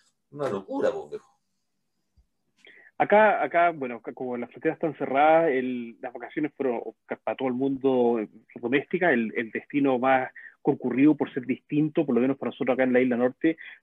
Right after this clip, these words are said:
Speaker 2: fue Queenstown. Mucha gente fue a Queenstown durante la época alta de vacaciones, que es Pascua, Año Nuevo, la primera semana de enero. Eh,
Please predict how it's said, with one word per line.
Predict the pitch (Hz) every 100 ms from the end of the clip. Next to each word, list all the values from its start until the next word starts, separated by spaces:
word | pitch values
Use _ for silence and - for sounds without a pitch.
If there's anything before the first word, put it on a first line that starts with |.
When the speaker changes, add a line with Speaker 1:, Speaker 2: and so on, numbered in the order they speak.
| _
Speaker 2:
fue | - 131 120 -
Queenstown. | 156 147 - 117 143 143
Mucha | 131 -
gente | 143 127
fue | 135
a | 123
Queenstown | 143 143 - 147 139
durante | 127 131 131 131
la | 120 120
época | 120 131 117
alta | 120 131
de |
vacaciones, | 123 117 - 139 135 -
que | 120
es | 117 _
Pascua, | 135 - 131
Año | 120
Nuevo, | 120 127 131 127
la | 113
primera | 120 -
semana | 123 120
de | 117
enero. | 113 139 190 _ _ - - -
Eh, | - 143 127 123